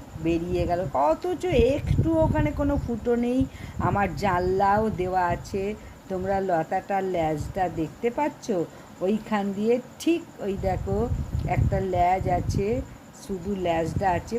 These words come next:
বডিটা already আগেই বেরিয়ে গেছে। তাই তোমাদের আমি এইটা দেখাচ্ছি। এই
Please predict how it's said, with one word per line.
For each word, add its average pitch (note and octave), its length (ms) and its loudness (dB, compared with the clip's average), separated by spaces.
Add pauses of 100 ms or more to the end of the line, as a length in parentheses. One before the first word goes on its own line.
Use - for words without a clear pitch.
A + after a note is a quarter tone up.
বডিটা E3 580 0
already D#3+ 800 -2
আগেই D#3+ 600 -4
বেরিয়ে D#3+ 520 0
গেছে। C#3+ 420 -4 (460)
তাই D#3 160 -4 (100)
তোমাদের F3 460 -2
আমি G3 360 -2 (260)
এইটা B3 420 2
দেখাচ্ছি। A3 880 0
এই B3+ 340 -2